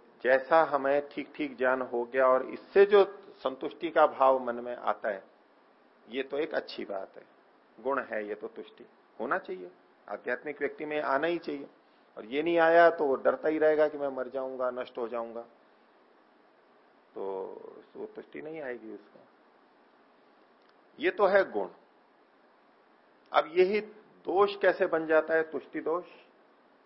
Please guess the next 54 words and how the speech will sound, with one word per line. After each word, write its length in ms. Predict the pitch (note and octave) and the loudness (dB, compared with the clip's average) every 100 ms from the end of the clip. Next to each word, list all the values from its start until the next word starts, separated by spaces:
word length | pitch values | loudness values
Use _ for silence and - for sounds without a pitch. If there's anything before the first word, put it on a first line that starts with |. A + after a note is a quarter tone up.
| _ _ _ _ _ _ _ _ _ _ - | _ _ _ _ _ _ _ _ _ _ -16
कि 80 | D#3+ | -14
ठीक 380 | - G#3+ G#3+ G#3+ | -10 -6 0 6
है, 100 | F#3+ | 6
प्रकृति 520 | - - E3 F3+ F3+ | 4 0 0 2 0
ही 80 | F#3 | 2
तो 120 | F3+ | 0
परिणामी 480 | F3 D#3+ D#3+ D#3+ D#3+ | 2 2 4 4 2
है, 160 | E3+ | 0
मैं 220 | D3 D3 | 4 2
तो 100 | D3 | 2
अपरिणामी 640 | - C3+ D3 C#3+ C#3 C#3 C#3 | 0 0 0 -2 0 0 -2
हूं, 140 | C#3+ D3 _ _ _ _ _ | -8 -14 _ _ _ _ _
मेरा 240 | A2 B2 C3+ | -6 0 0
क्या 180 | C3+ C3 | 0 -2
होना 240 | C3 C3+ | -2 -8
है? 100 | D3+ _ _ _ _ _ _ _ _ _ _ _ _ _ | -14 _ _ _ _ _ _ _ _ _ _ _ _ _
नित्य 260 | G#2+ B2 D3 | -10 -8 -6
शुद्ध 260 | - D3 C#3+ | -4 -2 0
मुक्त, 320 | C#3 C#3 - C3 | 0 -4 -6 -10
मुक्त, 240 | B2+ - | -10 -10
मुक्त, 360 | B2 B2 B2+ - | -10 -8 -10 -10
मुक्त 260 | C3+ C3+ - | -12 -12 -12
हूं, 120 | C#3 | -10
तो 120 | C#3+ | -8
मुझको 340 | B2+ B2 D3 | -10 -10 -8
क्या 180 | C#3+ D3 | -2 0
साधना 420 | C#3 C#3+ C3+ C#3+ | 2 2 2 0
करनी 300 | C#3 C3+ C3+ | 0 -2 -4
है 60 | C#3 | -6
और 120 | C3+ | -8
क्या 180 | - C#3+ | -2 2
आवश्यकता 560 | C3 B2+ A#2+ - - B2+ | 2 0 -6 -8 -8 -8
है? 60 | |
मैं 160 | A#2 B2 | -8 -8
तो 300 | D3+ C#3+ - | -4 -6 -6
ठीक 160 | D#3+ D#3+ | -12 -6
ही 80 | G3+ | -2
हूं 160 | G#3 A3 | -2 -4
बस। 100 | A3 - _ _ _ _ _ _ - | -14 -20 _ _ _ _ _ _ 0
अब 60 | C#3 | 4
और 160 | E3 | 4
क्या 160 | - F3+ | 6 4
करना 260 | F3+ E3+ | 4 4
है 80 | D#3+ | 4
मेरे 180 | C#3+ A#2+ | 4 0
को? 100 | A2+ | -4
मेरे 140 | A2+ | -10
को 60 | C3 | -6
पता 280 | C#3+ D3 F#3 | 0 6 8
लग 200 | F3 F3 | 8 6
गया 180 | F3+ F3 | 6 6
कि 120 | F3 | 4
मैं 180 | D#3+ E3 | 0 2
तो 340 | F3 E3 - | 4 2 0